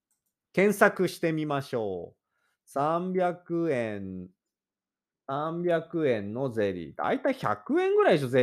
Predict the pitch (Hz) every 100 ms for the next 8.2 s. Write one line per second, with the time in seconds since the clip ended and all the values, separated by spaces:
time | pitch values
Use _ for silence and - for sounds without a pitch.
0 | 120 110 95 _ 92 85 78 - _ _
1 | _ _ _ _ _ _ _ _ _ _
2 | _ _ _ _ _ _ _ _ - 92
3 | 87 76 - - _ _ _ _ _ 131
4 | 127 95 - 208 208 - 208 240 339 -
5 | _ _ _ _ _ _ _ _ _ _
6 | _ _ _ - 143 208 214 202 127 104
7 | 87 117 101 69 - _ _ _ _ _
8 | _ _